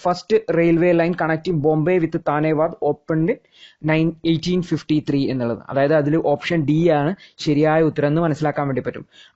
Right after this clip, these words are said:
അപ്പോൾ എൽ ഡി സി പരീക്ഷയ്ക്ക് തയ്യാറെടുക്കുന്നതിന് വേണ്ടിയിട്ടുള്ള കാര്യങ്ങൾ നിങ്ങൾ already മനസ്സിലാക്കിയിട്ടുണ്ട് ഈ ഒരു ക്ലാസ്സുകളിലൂടെ. അപ്പോൾ ഇത്തരത്തിലുള്ള ഒരുപാട് ഉദാഹരണങ്ങളാണ് ഞാൻ നിങ്ങൾക്ക് മുന്നിൽ തരുന്നത്. അപ്പോൾ എങ്ങനെ ഈ ഒരു കെ എസ് ഇൻസൈറ്റ്സിനെ നിങ്ങൾക്ക് ഈ ഒരു എൽ ഡി സി പോലുള്ള പരീക്ഷകൾക്ക് വേണ്ടിയിട്ട് ഉപയോഗിക്കാൻ വേണ്ടി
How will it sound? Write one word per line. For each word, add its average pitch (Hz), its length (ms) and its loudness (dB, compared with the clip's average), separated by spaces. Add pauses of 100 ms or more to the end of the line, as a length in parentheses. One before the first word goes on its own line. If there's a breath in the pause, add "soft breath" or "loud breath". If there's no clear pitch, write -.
അപ്പോൾ 262 180 2 (560)
എൽ 170 160 2
ഡി 226 160 2
സി 254 120 2
പരീക്ഷയ്ക്ക് 226 560 0
തയ്യാറെടുക്കുന്നതിന് 196 680 2
വേണ്ടിയിട്ടുള്ള 185 360 0
കാര്യങ്ങൾ 165 640 2
നിങ്ങൾ 160 240 0
already 196 380 2
മനസ്സിലാക്കിയിട്ടുണ്ട് 160 1080 0
ഈ 147 140 0
ഒരു 160 180 0
ക്ലാസ്സുകളിലൂടെ. 143 720 0 (420 loud breath)
അപ്പോൾ 220 220 0
ഇത്തരത്തിലുള്ള 254 460 0
ഒരുപാട് 208 440 2
ഉദാഹരണങ്ങളാണ് 190 800 0 (100)
ഞാൻ 160 200 0
നിങ്ങൾക്ക് 160 300 0
മുന്നിൽ 147 400 0
തരുന്നത്. 135 380 -2 (320 loud breath)
അപ്പോൾ 202 220 0
എങ്ങനെ 233 720 2
ഈ 170 120 2
ഒരു 196 200 6
കെ 170 60 4
എസ് 180 300 2
ഇൻസൈറ്റ്സിനെ 156 640 -2
നിങ്ങൾക്ക് 160 380 0 (300 loud breath)
ഈ 196 140 2
ഒരു 190 120 4
എൽ 156 280 2
ഡി 160 140 2
സി 165 120 -2
പോലുള്ള 160 300 0
പരീക്ഷകൾക്ക് 151 640 -2
വേണ്ടിയിട്ട് 143 400 0
ഉപയോഗിക്കാൻ 160 540 2
വേണ്ടി 151 160 -2